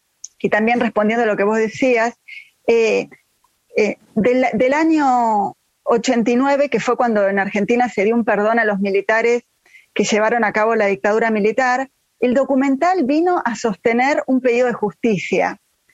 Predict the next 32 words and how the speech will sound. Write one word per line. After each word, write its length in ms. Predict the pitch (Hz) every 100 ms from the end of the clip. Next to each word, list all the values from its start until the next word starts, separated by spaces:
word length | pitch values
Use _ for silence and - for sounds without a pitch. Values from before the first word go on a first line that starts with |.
| - - _ _ -
Los 160 | 254
documentales 560 | 254 254 262 254 330 294
que 100 | 240
se 120 | 254
hacen 380 | 269 269 285 233
durante 360 | 220 220 220
los 160 | 220 208
noventa, 920 | 220 226 269 269 247 233 226 226 226 -
los, 320 | 202 202 - -
los, 200 | 185 - _
del 240 | 208 214
dos 140 | 208 196
mil 240 | 233 262
para 180 | 240 214
acá, 320 | 196 233 311 _ _ _ _
fueron 260 | - 302 294
documentales 600 | 247 233 233 233 277 294
que 80 | 233
estuvieron 540 | 214 233 254 262 262
muy 160 | 262 311
preocupados 640 | 302 233 233 262 294 311 -
por 300 | 254 311 - - - -
visibilizar 1080 | 233 208 254 233 233 233 233 294 330 381 - -
todos 220 | 262 277
los 160 | 233 -
crímenes 460 | 254 285 294 226
de 60 | 208
lesa 280 | 233 247 247
humanidad 460 | 220 202 208 262
que 100 | 240
la 100 | 220
justicia 800 | 190 202 - 330 330 359 359 381